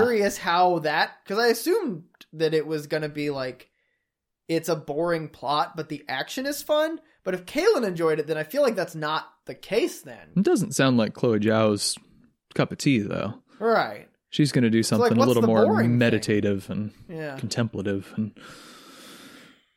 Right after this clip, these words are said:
Speaker 2: I don't know. Maybe I'll go try to see it this week.
Speaker 1: Yeah.
Speaker 2: I can
Speaker 1: I'm gonna see if I can get away with never seeing it.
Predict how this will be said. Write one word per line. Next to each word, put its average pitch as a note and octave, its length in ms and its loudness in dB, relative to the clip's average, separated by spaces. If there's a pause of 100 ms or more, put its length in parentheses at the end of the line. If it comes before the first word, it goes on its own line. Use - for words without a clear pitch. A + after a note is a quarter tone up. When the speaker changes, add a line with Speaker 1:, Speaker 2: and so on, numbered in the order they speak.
Speaker 2:
I B3+ 60 6
don't D#4+ 100 6
know. E4 180 4 (880)
Maybe G3+ 200 6
I'll G3 80 4
go F#3+ 80 6
try E3+ 160 4
to D#3+ 60 4
see C#3+ 140 2
it F#2+ 120 2
this - 160 -2
week. - 260 0 (140)
Speaker 1:
Yeah. D3+ 220 -8 (300)
Speaker 2:
I D3 60 -2
can A#2+ 560 2 (160)
Speaker 1:
I'm A3+ 60 -14
gonna G#3 100 -12
see F#3+ 140 -6
if F3 80 -2
I F3+ 40 -4
can E3 80 -6
get D#3 100 -4
away D3+ 120 -2
with C#3+ 100 -6
never C#3 160 -12
seeing - 180 -18
it. - 120 -20